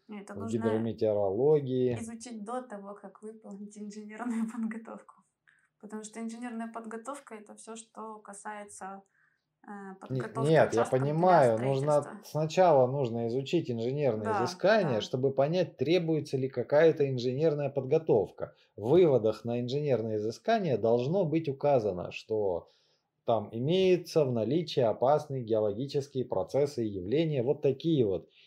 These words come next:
Speaker 2: И вообще-то изыскатели должны еще и рекомендации дать, э, че,
Speaker 1: Что
Speaker 2: че в
Speaker 1: делать с
Speaker 2: связи
Speaker 1: ними?
Speaker 2: с этим делать, да, что нужно там отвести воду от, э, участка, там, вокруг участка обвести, там, я не знаю, что еще.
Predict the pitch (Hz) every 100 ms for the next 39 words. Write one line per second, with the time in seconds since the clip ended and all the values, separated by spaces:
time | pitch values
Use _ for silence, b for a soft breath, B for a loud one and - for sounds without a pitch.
0 | - 147 123 - 107 98 - - 233 240
1 | 151 110 107 120 - 185 185 160 135 120
2 | 120 151 175 156 160 156 156 180 196 180
3 | 139 - 101 92 101 80 - 82 82 78
4 | - _ _ _ _ _ - 151 120 101
5 | 104 160 180 - 156 151 147 175 165 165
6 | 156 175 123 90 98 151 156 120 139 175
7 | 147 135 123 120 120 127 131 - 170 170
8 | 147 113 b b _ 101 135 151 139 113
9 | 117 107 107 _ _ - 110 107 - 107
10 | 101 98 110 - 123 110 95 - 95 92
11 | 92 117 127 120 117 107 110 101 - 98
12 | 95 95 95 95 - 95 92 85 80 82
13 | 92 92 95 90 85 76 73 78 76 -
14 | - 82 - - - -